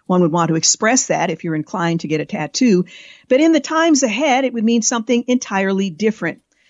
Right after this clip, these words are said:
Well, the twenty-five-year-old of Georgetown, Kentucky, said she got the tattoo on the fourth of March, twenty twenty. Now, the fourth of March is in pretty close proximity to the declaration of a global pandemic.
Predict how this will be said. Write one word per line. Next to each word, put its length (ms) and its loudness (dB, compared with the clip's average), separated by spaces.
Well, 120 0
the 80 -2
twenty-five-year-old 960 0
of 100 -6
Georgetown, 600 -2
Kentucky, 560 -2
said 240 -2
she 100 -8
got 240 -2
the 80 -6
tattoo 460 -2
on 80 2
the 40 -2
fourth 380 -2
of 160 -2
March, 500 0
twenty 340 0
twenty. 480 0
Now, 80 -12
the 60 -10
fourth 260 -2
of 80 2
March 320 2
is 80 2
in 100 0
pretty 280 -2
close 400 0
proximity 720 0
to 100 -8
the 100 -4
declaration 720 -2
of 80 -2
a 60 -2
global 320 0
pandemic. 640 0